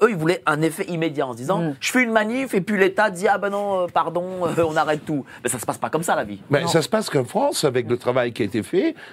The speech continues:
Speaker 3: euh, il y a eu un blocage très important parce que certaines dispositions n'ont été prises que pour certaines personnes. Alors que dans d'autres pays, je parle de l'Italie,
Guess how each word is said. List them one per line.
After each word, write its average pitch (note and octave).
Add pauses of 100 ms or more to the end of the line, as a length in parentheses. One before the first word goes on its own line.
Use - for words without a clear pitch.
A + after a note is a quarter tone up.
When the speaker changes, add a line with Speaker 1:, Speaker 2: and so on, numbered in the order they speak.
(120)
Speaker 3:
euh, A2+
il C#3
y B2
a A#2
eu C3
un A#2+
blocage A#2+
très G#2+
important B2
parce E3+
que B2+ (240)
certaines C#3
dispositions B2
n'ont E3+
été B2
prises E3
que A#2+
pour A2
certaines A#2
personnes. C#3+ (260)
Alors B2
que A#2+
dans A2
d'autres A#2+
pays, C#3
je -
parle G2+
de G2+
l'Italie, A2+